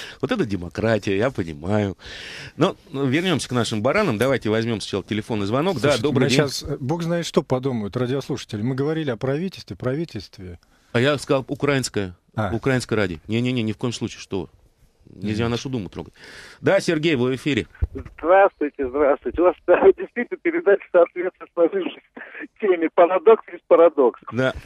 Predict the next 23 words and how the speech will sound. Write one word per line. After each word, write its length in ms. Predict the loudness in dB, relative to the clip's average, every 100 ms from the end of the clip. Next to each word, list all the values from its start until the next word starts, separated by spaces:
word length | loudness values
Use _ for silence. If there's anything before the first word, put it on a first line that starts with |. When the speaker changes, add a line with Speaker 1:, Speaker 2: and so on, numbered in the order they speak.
| 0
Speaker 3:
Вы 100 | 0
знаете, 460 | 4 4 4 4 0
у 120 | 2
меня, 320 | 0 4 4 4
как 240 | 0 0
у 140 | 4
обывателя, 920 | 8 10 10 8 6 6 6 6 2
как 120 | -2 -2
вы 100 | -4
сказали, 460 | 0 2 4 2 2
вот, 220 | -2 0
да, 220 | 2 2
и 200 | 0 -2 -2
как, 180 | -2 -2
в 100 | 0
общем-то, 380 | -2 -2 -2 -2
у 20 |
производственника, 760 | -2 -2 -4 -2 -4 -4 -8 -6
который 220 | -4 0
работает 400 | 0 0 -4 -8 -20
на 60 |
территории 380 | -12 -10 -4 -4
России, 420 | -4 -8 -6 -6